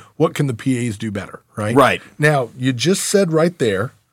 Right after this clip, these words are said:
Speaker 1: you analogized it to trying to chase a chicken, right?
Speaker 2: Right.
Speaker 1: Now, let's go back to when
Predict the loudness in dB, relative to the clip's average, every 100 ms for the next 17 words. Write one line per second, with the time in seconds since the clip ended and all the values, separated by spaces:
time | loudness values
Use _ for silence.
0 | -18 -2 2 2 2 2 2 2 0 0
1 | -2 -4 -4 -4 -2 0 0 0 -2 -4
2 | -4 -6 -6 -6 -8 -4 -4 -2 2 2
3 | 2 -4 2 4 2 2 0 0 2 2
4 | 0 -4 -4 -4 -2 -4 -6